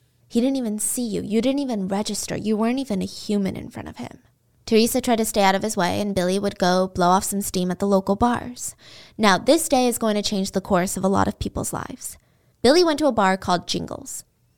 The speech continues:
and he saw this couple, let's call them Christine and Kevin. Christine was twenty, Kevin was twenty-one, and both of them were approached by Billy, who was chatting them up all night. I mean, Christine and Kevin were giving each other the eye. They knew what was going on. Like,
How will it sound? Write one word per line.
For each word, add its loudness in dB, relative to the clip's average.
and -4
he -2
saw 2
this -4
couple, 0
let's -6
call 2
them -4
Christine 0
and -2
Kevin. -8
Christine 0
was -4
twenty, 0
Kevin 0
was -4
twenty-one, -6
and 0
both 6
of -6
them -2
were 0
approached 0
by 4
Billy, 2
who -2
was 0
chatting 0
them -4
up -8
all -6
night. -14
I -2
mean, 4
Christine 0
and -2
Kevin 0
were -2
giving -2
each -2
other -2
the -4
eye. 0
They 6
knew 4
what 8
was 2
going -4
on. -8
Like, 0